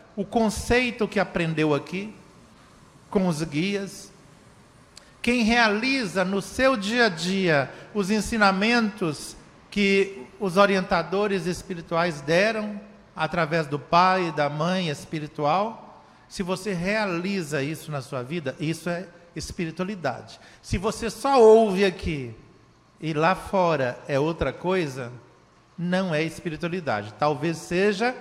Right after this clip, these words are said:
religiosidade. Religiosidade é uma coisa, espiritualidade é outra. Imaginemos então um frasco de perfume. O frasco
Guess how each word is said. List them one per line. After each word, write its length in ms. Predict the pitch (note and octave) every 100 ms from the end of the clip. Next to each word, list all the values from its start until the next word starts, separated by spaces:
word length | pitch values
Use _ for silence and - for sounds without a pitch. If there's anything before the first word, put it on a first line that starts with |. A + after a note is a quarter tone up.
| - - -
religiosidade. 2250 | A#2+ D#3+ E3 E3 G3 B3 B3 F#3 G3 G3+ F#3+ G#3 F3 E3+ F#3+ C#3 C3 C3 A#2+ A2 C3 B2 G#2+ G2+ G2+ _ _ _ _ _ - - - -
Religiosidade 1500 | - F3 F3+ F#3+ G3+ D#3+ F#3+ E3+ D#3+ B2 C3+ E3+ G3 G3+ E3+
é 60 | G3
uma 260 | G3 G3+
coisa, 720 | G3 - F3+ F3 D3 A#2+ B2 A2+ - - - _ _ _ _
espiritualidade 1300 | F#3 F#3 - - A#3 G#3 G3+ F#3 E3 C#3 D3+ E3 F3+
é 60 |
outra. 300 | D#3+ D3+ F3+
Imaginemos 640 | G3 G#3+ G3 G#3 A3 G#3+ F#3+
então 400 | G3 G3+ A3+ C4
um 60 |
frasco 720 | A#3 - G3+ G#3 G#3 - - G3+
de 160 | F3+
perfume. 840 | G3 F#3 - - F#3 D3 C3 A2+ A2+ - - - -
O 100 | A3
frasco 880 | F#3+ - A3 A3+ A#3+ - - A3+ A#3